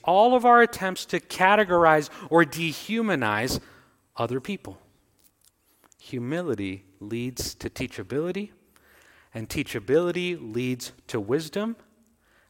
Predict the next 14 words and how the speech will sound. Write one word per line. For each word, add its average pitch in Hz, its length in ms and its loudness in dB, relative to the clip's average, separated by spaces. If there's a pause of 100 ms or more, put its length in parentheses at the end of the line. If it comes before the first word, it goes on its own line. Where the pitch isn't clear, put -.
(240)
and 120 300 -10
wisdom 120 580 -10 (540)
is - 180 -8
a 120 80 -10
pathway 135 680 -2
to - 160 -14
bless 113 880 -8 (640)
one 113 200 -10
another, 110 440 -12 (760)
to 139 100 -4
bless 135 600 -8
those 113 560 -8 (180)
around 117 440 -6
you. 92 140 -12